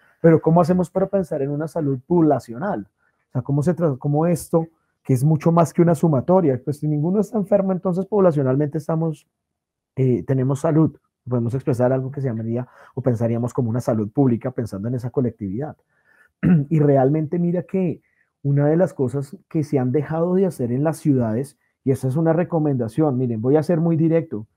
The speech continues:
¿quieren mejorar tu salud? Haga un paseo de olla, lleve-, lleven una cosa y váyanse a un pueblo, pasémonos una vuelta, y eso antes era muy común verlo, ¿sí?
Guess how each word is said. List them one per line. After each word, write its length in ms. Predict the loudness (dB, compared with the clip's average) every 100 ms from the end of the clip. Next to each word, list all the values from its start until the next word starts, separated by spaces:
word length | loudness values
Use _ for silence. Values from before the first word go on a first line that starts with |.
| _
¿quieren 300 | -4 0 2
mejorar 440 | 2 2 2 2 0
tu 120 | -4
salud? 420 | -2 0 0 0 -4
Haga 220 | -4 -2
un 100 | 0
paseo 460 | 0 -2 0 2 2
de 120 | 4
olla, 500 | 4 2 2 -2 -6 _ -20 -20 _
lleve-, 360 | 0 4 4 4
lleven 380 | 2 4 2 2
una 220 | 0 0
cosa 360 | -2 -4 -2
y 80 | -4
váyanse 460 | -2 -2 -4 -4 -6
a 60 |
un 200 | -4 -4
pueblo, 400 | -2 -2 -2 -2
pasémonos 680 | -4 -4 -4 -4 -4 -4 -4
una 200 | -2 -2
vuelta, 440 | 2 2 0 -6 -8 _ _
y 80 | -2
eso 180 | 0 0
antes 240 | -2 -2
era 140 | -2 0
muy 180 | -2 -4
común 340 | -6 -6 -2
verlo, 400 | 0 0 -2 -12 _ _ _
¿sí? 280 | -4 -4 -4